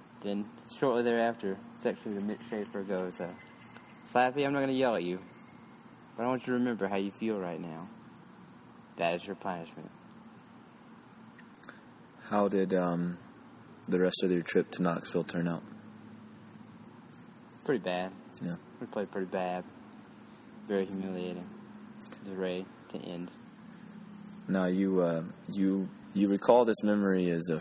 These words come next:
Speaker 2: frightening one and, and one that you would, uh,
Speaker 1: Sheer terror.
Speaker 2: Yes. Um,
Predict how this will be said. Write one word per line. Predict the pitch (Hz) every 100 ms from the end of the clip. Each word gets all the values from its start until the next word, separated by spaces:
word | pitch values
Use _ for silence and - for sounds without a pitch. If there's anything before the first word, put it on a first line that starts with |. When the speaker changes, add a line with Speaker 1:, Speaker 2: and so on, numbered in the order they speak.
| -
Speaker 2:
frightening | 104 98 101 98
one | 95 92
and, | 87 82
and | 78 87
one | 90 87
that | 78 -
you | 85
would, | 82 80 78
uh, | 80 78 - -
Speaker 1:
Sheer | - - 120 123
terror. | 113 - 104 92 92 -
Speaker 2:
Yes. | 90 87 87 - - - -
Um, | 87 82 82 82